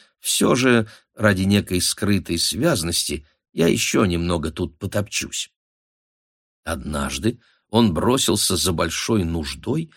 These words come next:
в дом на Гороховой. Следует многословное со спохватками описание расположения дома,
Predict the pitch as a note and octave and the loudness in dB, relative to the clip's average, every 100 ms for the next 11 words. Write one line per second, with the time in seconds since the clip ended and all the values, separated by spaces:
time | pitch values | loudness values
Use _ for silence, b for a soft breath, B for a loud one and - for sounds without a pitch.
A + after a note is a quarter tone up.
0 | b b - D2+ A#2+ C3+ G#2+ A2+ G#2+ B2 | b b -14 -4 0 4 4 4 2 -4
1 | C#3 F3 - - A2+ - - _ _ _ | 0 0 0 -6 -10 -12 -16 _ _ _
2 | _ _ _ - - G2 F2+ F2 D#2+ F2 | _ _ _ -4 0 2 4 2 2 -2
3 | E2 D#2+ - E2+ F#2 F2+ E2+ F2 F2 b | 0 -2 -4 -2 0 0 0 -2 -4 b
4 | b - - F2+ - E2+ - D#2+ G2 F#2+ | b -6 -2 -2 0 -2 -4 -4 -2 -2
5 | - E2 D#2+ - D#2+ - - G2 F2 D#2+ | -6 -6 -6 -8 -10 -4 -2 0 0 -2
6 | D2+ D#2 - C#2 D2+ D#2 G2+ D3 D3+ D3 | -4 -6 -8 -8 -12 -6 -6 -4 -2 0
7 | D3+ C#3+ D3 | 2 2 0